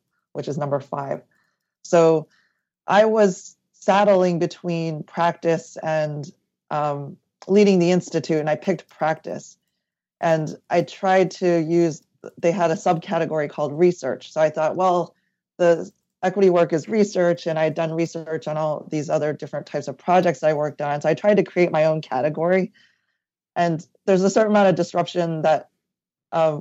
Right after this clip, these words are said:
will be seen as innovative, but then I went a little bit, in hindsight, I went a little bit off kilter, if you will. I was trying to pack too much into a,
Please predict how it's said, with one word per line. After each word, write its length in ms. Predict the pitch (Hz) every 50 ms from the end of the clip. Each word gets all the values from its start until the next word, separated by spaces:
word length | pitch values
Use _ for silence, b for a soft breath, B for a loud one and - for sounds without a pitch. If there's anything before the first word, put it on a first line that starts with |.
| - -
will 180 | - 180 196 185
be 380 | 185 185 180 170 160 - - _ _ _ _ _ _ _ -
seen 180 | 208 196 185
as 400 | 170 165 165 160 143 - - - _ _
innovative, 640 | - 185 196 208 190 226 220 226 233 233 226 185 -
but 160 | - 175 170
then 380 | - 185 180 180 175 170 160 - -
I 120 | 165 175
went 260 | 170 175 180 165 156 - _ _
a 80 | 175 170
little 220 | 175 180 175 175
bit, 280 | - 170 160 156 - _ _ _ _ _ _ _ _ _ -
in 120 | 202 196
hindsight, 460 | 196 214 202 202 202 196 190 175 170
I 60 | 170
went 160 | 170 175 180 170
a 40 |
little 160 | 170 170 170 151
bit 160 | 156 151 - -
off 360 | 160 165 160 - - _ _ _ _ _ _ _ _ _ _ _ _ _
kilter, 460 | - - 180 170 170 - 160 151 147 147
if 120 | 160 -
you 140 | 165 160 156
will. 220 | 156 151 151 147 -
I 60 | 165
was 160 | 165 165 160
trying 240 | - - 185 175 165
to 180 | 160 156 - - _ _
pack 260 | - 170 165 160 -
too 160 | - - 180 165
much 460 | 160 165 160 - - - - - _ _ _ _ _ _ _ _ _ _ -
into 720 | 180 170 160 - - - 170 165 165 160 156 156 151 151 - _ _ _ _ _ _ _ _ _ _ _ -
a, 480 | 170 165 160 156 151 156 151 - -